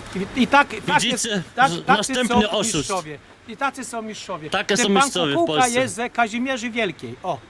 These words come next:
Speaker 1: żeby było jeszcze łatwiej. A dobrze zna nasze tam gołębie. Dobrze wie, że tam była na-, najlepsza samica roczna w Polsce. Dobrze wie, że dziewiąta w Polsce i, i tak dalej. Dobrze zna te gołębie. Ale, ale, y,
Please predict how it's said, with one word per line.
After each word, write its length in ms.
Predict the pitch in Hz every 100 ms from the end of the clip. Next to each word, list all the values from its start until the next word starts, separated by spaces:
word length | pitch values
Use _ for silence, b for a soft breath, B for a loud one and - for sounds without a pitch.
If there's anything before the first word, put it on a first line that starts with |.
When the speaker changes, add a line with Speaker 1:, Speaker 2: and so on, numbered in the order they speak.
| -
Speaker 1:
żeby 180 | - 202
było 220 | 208 220
jeszcze 220 | 202 - 196
łatwiej. 380 | 165 - 139 131 B -
A 100 | 175
dobrze 360 | 254 262 247
zna 240 | 196 277 392
nasze 300 | 330 226 208
tam 200 | 196 170
gołębie. 420 | 175 160 143 139 B B
Dobrze 300 | 185 202 190
wie, 100 | 185
że 120 | 180 185
tam 160 | 185
była 200 | 180 196
na-, 140 | 185 196 190
najlepsza 380 | 180 190 - 302
samica 400 | 196 311 330 262
roczna 320 | 254 233 214
w 20 |
Polsce. 340 | - 214 -
Dobrze 320 | 170 190 165 185
wie, 120 | 196
że 140 | 190
dziewiąta 460 | 170 175 277 320 269
w 40 |
Polsce 460 | - 240 233 - 214 B B B
i, 240 | - 165 190
i 40 |
tak 180 | 165 196
dalej. 300 | 175 180 160 156 180
Dobrze 320 | 190 214 240
zna 220 | 185 214 381
te 140 | 285
gołębie. 480 | 180 165 147 135 135 B B -
Ale, 220 | 190 214
ale, 180 | 202 214
y, 40 | 190